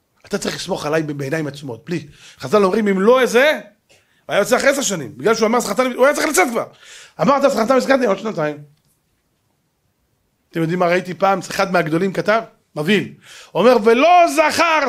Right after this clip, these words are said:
הרי הוא אמר לו, "תזכור אותי, אם זכרתני והזכרתני, אה, ותגיד לפרעה שחינם הכניס אותי לבית הזה, לא עשיתי כלום", וכולי וכולי. אמר לו, "בסדר." "ולא זכר שר המשקים את יוסף, וישכח היום."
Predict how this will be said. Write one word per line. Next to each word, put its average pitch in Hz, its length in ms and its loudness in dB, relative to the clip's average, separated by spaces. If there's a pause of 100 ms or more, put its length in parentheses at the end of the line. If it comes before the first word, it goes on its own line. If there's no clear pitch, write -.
(100)
הרי 196 140 0
הוא 190 200 2
אמר 269 160 4
לו, 269 80 2
"תזכור 262 320 0
אותי, 202 220 -2
אם 151 60 -6
זכרתני 170 320 0
והזכרתני, 240 640 0 (400)
אה, 285 300 4
ותגיד 254 300 0
לפרעה 285 480 4
שחינם 277 480 0
הכניס 226 360 -2
אותי 247 140 -2
לבית 262 360 2
הזה, 262 200 6
לא 277 120 4
עשיתי 233 260 -2
כלום", 302 220 2
וכולי 269 320 2
וכולי. 214 200 0 (420)
אמר 220 160 2
לו, 285 60 0
"בסדר." 233 280 0 (1200)
"ולא 139 160 -2
זכר 170 260 -2
שר 185 180 -2
המשקים 175 340 -4
את 147 100 -4
יוסף, 190 280 0 (960)
וישכח 147 280 -4
היום." 147 160 0